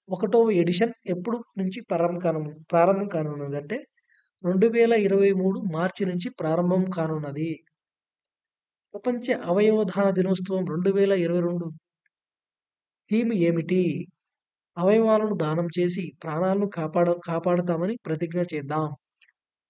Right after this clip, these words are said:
ఇది థీమ్ అండి. లిస్బన్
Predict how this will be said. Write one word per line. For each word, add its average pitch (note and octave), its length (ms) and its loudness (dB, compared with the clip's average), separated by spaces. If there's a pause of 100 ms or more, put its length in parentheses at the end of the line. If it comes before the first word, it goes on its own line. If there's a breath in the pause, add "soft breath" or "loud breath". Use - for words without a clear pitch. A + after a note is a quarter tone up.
(160)
ఇది E3 260 -8
థీమ్ F3 260 -4
అండి. D#3 220 -6 (3250)
లిస్బన్ F#3 520 0